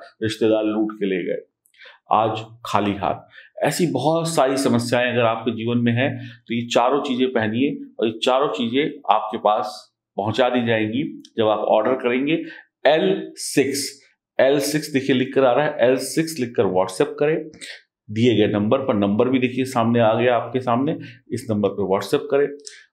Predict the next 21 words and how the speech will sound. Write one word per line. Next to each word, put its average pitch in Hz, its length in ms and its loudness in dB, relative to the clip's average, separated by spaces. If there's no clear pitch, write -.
और 185 260 2
उसके - 320 -4
बाद 123 420 2
ये 101 160 0
आपके 101 300 0
घर 143 300 -2
आपके 104 300 0
नाम 104 280 0
राशि 95 320 -2
के 107 80 -6
अनुसार 104 380 -2
प्राण 107 220 2
प्रतिष्ठित - 500 -4
करके - 320 -2
पहुंचा 110 360 2
दी 117 160 0
जाएगी 143 380 0
और - 240 0
इसको 117 340 0
आप - 380 0
पहने 123 340 0